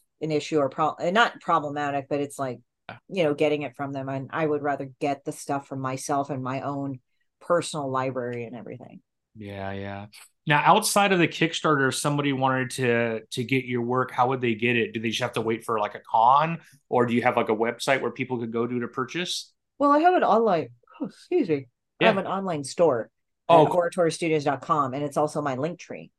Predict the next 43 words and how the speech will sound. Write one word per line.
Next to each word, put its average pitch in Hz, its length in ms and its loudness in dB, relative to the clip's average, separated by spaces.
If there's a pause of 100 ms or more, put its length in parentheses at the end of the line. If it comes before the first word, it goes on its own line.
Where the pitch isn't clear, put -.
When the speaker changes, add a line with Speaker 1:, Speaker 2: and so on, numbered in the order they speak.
(200)
Speaker 1:
So 165 320 6
Speaker 2:
Nice. 143 160 -2
Speaker 1:
if 160 200 2
you 160 140 -2
see 190 200 -2
the 151 100 2
store 147 280 0
for 139 140 -6
prints 156 380 -6
and 147 340 -6
books 147 240 -4
and 175 100 -8
stuff, 190 280 -2
that's 131 200 -6
where 139 120 -4
you 127 100 -8
can 127 140 -12
buy 78 180 -12
it. 80 220 -16 (340)
Speaker 2:
That's - 220 -8
awesome. 98 480 -4
Yeah. 101 280 0
'Cause 120 180 -2
I, 127 160 6
I 131 140 6
encourage 135 500 2
everybody 113 540 0
to, 113 340 -2
uh, 104 40 -4
go 110 120 -2
to 113 120 -2
that 110 220 -2
link 113 220 -2
tree 110 240 -2
and 104 100 -4
check 110 240 -6
it 104 80 -4
out. 107 300 4 (160)
Obviously, 143 340 4
go 139 140 4
to 147 40 4
the 151 80 4
Kickstarter 143 680 0